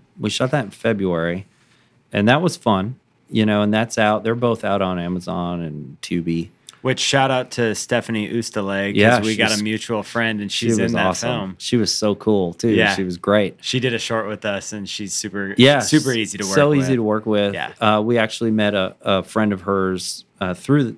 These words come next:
Speaker 1: making that movie that we used in Life Forms, or hired in Life Forms, named, uh, Darcy Doyle.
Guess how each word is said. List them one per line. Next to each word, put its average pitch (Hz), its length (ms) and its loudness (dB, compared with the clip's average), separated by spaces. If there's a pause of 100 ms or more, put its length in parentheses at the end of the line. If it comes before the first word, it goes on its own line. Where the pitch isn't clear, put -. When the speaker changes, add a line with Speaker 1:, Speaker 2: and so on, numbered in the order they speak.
Speaker 1:
making 98 320 0
that 92 200 -2
movie 95 280 0
that 95 180 -2
we 90 380 -4
used 104 320 -2
in 92 160 -4
Life 101 220 0
Forms, 87 580 -4
or 69 80 -10
hired 95 340 0
in 92 80 -2
Life 90 200 -2
Forms, 85 520 -6
named, 90 500 -6
uh, 90 140 -6
Darcy 98 400 0
Doyle. 90 480 -2